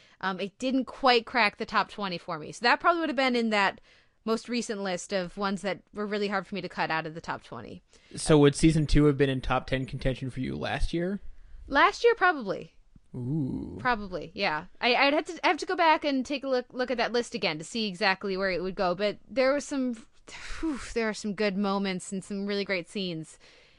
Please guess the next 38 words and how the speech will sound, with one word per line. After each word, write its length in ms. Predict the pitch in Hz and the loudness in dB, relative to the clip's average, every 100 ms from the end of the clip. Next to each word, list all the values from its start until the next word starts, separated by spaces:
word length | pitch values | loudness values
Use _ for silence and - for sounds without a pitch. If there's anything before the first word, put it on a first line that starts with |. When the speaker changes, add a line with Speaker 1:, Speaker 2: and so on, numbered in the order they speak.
| - | -6
Speaker 1:
as 220 | 208 214 | -4 2
well 200 | 262 240 | 6 6
as 120 | 220 | 4
a 40 | 220 | -2
g-, 120 | 208 | -6
strong 400 | - 254 226 214 | 0 4 6 6
arc, 340 | 202 208 - | 4 2 -2
good 180 | 214 202 | -2 -2
characters. 380 | 220 196 - 185 | -2 -2 -2 -2
We'll 80 | 277 | 0
talk 220 | 269 226 | 2 0
about 160 | 208 | -2
Borgin 260 | 185 185 175 | 0 -2 -4
at 80 | 165 | -6
some 140 | 180 | -8
point, 180 | 160 160 | -6 -8
I'm 80 | 151 | -8
sure. 320 | - 156 - - - - | -10 -10 -12 -18 -20 -14
But, 240 | - 175 175 | -4 -4 -2
Speaker 2:
Yes. 80 | |
Speaker 1:
um, 300 | 180 170 156 - - - - - | -4 -4 -4 -8 -8 -12 -14 -8
but 140 | 220 | 0
yeah, 160 | 214 151 | 2 2
so 120 | 247 | 4
that, 140 | 254 | 4
that's, 380 | 240 262 262 - | 6 4 2 -8
those 260 | 240 269 285 | 0 2 2
are 40 | |
the 80 | 294 | 0
ones 180 | 277 262 | 0 0
that 80 | 247 | -4
s-, 240 | - - 202 | -8 -12 -4
that 180 | 226 | -4
stood 220 | - 247 226 | -2 0 2
out 140 | 214 | 2
to 120 | - | -2
me. 260 | 208 208 190 | -4 -2 0
Uh, 260 | 185 190 | 2 0